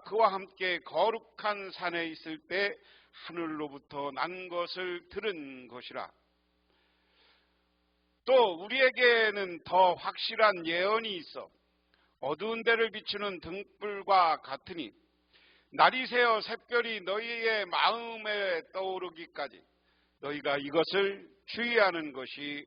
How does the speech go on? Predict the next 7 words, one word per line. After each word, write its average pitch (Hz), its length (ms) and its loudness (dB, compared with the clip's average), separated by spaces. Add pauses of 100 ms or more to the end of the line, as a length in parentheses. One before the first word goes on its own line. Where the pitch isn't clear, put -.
(140)
옳으니라. 156 600 -6 (1200)
먼저 226 300 4
할 240 160 10
것은 220 460 -2
성경의 233 640 -2
모든 214 420 -4
예언은 185 540 0